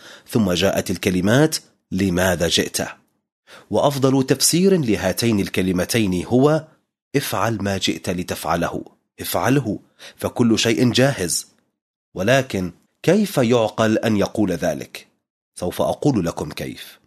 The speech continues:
لقد صرف للتو وقتاً في الصلاة، أليس كذلك؟ وكان كل شيء قد حسم في قلبه، فقد كان ماضياً إلى الصليب،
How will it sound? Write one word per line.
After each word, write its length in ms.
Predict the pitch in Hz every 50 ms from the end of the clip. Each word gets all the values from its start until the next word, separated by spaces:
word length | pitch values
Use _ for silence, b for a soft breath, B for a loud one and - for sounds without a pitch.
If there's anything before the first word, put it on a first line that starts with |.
| _ _ _ _ _ _ -
لقد 240 | 95 98 - 123
صرف 420 | - - - 180 202 208 190 - 165
للتو 560 | 147 139 131 131 - 147 147 139 135 123 107
وقتاً 280 | 123 127 - - 127 110
في 140 | 95 -
الصلاة، 480 | 113 - - - 101 92 87 - - - _ _ _ -
أليس 300 | 90 87 95 87 - 104
كذلك؟ 540 | - - 95 95 104 117 156 185 185 - - _ _ B B B B B
وكان 380 | B 95 92 - 101 101 104 107
كل 280 | - - 117 110 110 107
شيء 360 | - 143 156 165 - 156 147
قد 260 | - - 151 151 -
حسم 520 | - - - 196 214 - - 196 190 185
في 160 | 175 - 175 165
قلبه، 420 | - 165 147 107 82 71 76 - - - _ _ _ _ B B B B B
فقد 380 | B - 139 135 - 156 143 -
كان 260 | - 180 190 190 180
ماضياً 580 | 156 127 117 127 143 151 139 135 143 135 139 139
إلى 320 | 139 - - 139 123 123
الصليب، 560 | 120 - - - 110 104 107 92 87 78 -